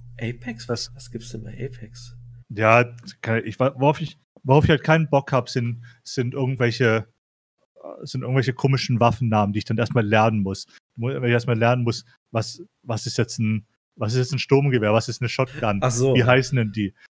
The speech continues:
Speaker 2: Weil ich will schon, äh, ke-, d-,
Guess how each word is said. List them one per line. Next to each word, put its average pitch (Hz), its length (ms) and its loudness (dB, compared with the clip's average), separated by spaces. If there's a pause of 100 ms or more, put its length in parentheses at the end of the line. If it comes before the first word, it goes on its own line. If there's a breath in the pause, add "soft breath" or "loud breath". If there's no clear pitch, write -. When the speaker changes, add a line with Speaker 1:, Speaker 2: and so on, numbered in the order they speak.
(140)
Speaker 2:
Weil 131 460 -2
ich - 180 -10
will 143 180 -2
schon, 151 340 -2 (100)
äh, 123 260 2 (240)
ke-, 117 280 -2 (300)
d-, 120 140 -4